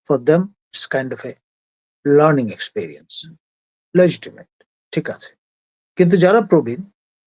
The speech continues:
তারা সবাই কিন্তু মোটামুটি আমরা জানি যে চিহ্নিত লোকজন, এবং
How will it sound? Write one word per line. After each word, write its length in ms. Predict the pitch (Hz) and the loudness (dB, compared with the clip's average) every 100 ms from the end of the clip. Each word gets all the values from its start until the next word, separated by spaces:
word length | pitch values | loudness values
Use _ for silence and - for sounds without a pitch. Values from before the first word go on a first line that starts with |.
| _ _ _ | _ _ _
তারা 260 | 165 170 175 | 0 2 2
সবাই 380 | - 160 180 196 | 2 2 2 2
কিন্তু 380 | 196 175 196 180 | -2 0 0 0
মোটামুটি 500 | 160 165 156 143 156 | 0 0 -2 -2 -2
আমরা 200 | 151 139 | 0 -2
জানি 520 | 113 139 147 139 127 120 | 0 0 2 -2 -6 -8
যে 200 | 131 123 113 _ _ _ _ _ | -6 -4 -6 _ _ _ _ _
চিহ্নিত 380 | 196 175 147 - | 2 4 2 -2
লোকজন, 480 | 90 87 - - _ _ _ _ _ _ 156 | -8 -10 -14 -20 _ _ _ _ _ _ 2
এবং 380 | 170 196 160 | 4 4 2